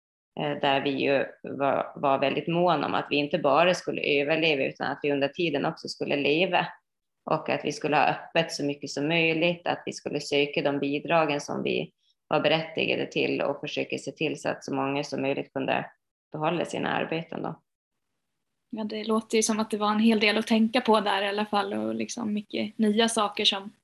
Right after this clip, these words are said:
Speaker 2: dök upp för dig.
Speaker 1: Mm.
Speaker 2: Ehm, och jag tänker, du lever ju också tillsammans med en man som är V D. <laughs> Och, eh,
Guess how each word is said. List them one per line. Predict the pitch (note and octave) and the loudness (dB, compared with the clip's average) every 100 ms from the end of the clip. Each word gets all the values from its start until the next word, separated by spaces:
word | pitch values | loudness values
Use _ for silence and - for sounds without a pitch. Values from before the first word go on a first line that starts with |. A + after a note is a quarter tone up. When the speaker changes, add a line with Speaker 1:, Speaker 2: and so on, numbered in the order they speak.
| _ | _
Speaker 2:
dök | - G#3 | 0 2
upp | B2 A2 - - _ _ _ _ | 2 -2 -8 -16 _ _ _ _
för | G#3+ | -4
dig. | G#3 G#3+ G#3+ - - - | 0 -2 -4 -10 -20 -10
Speaker 1:
Mm. | F#3+ F3 F3+ G3 _ _ _ _ _ - | -6 -4 -4 -8 _ _ _ _ _ -10
Speaker 2:
Ehm, | A3 G#3 G#3 G3+ G#3+ - | -8 -8 -12 -6 -6 0
och | |
jag | A3 | 2
tänker, | A3+ G#3+ G#3 | 4 4 6
du | A3 A3 A3 - - _ _ | 8 8 6 0 -12 _ _
lever | A#3 C#4+ D#4 | 4 6 6
ju | A#3+ | 4
också | - A3 | 2 -4
tillsammans | G#3 G#3 G3 G#3 G3+ - | -2 -4 -2 -4 -4 -4
med | G#3 G#3 G#3+ G#3+ - _ _ _ _ C#4 | -2 -2 -2 -6 -10 _ _ _ _ -8
en | A3+ | -2
man | G#3 G#3 G#3 | 0 0 -4
som | G#3+ G3 | -6 -6
är | G3+ G3 | -4 2
V | F#3 F3+ | 2 2
D. | E3+ - - C#4+ - F4 - C#4 - | -2 -2 0 0 6 4 6 0 0
<laughs> | - - - - - - - _ | -2 -2 -2 -6 -12 -16 -18 _
Och, | - A3+ G#3+ | 2 4 4
eh, | A3 A3 G#3 - | 4 4 2 -2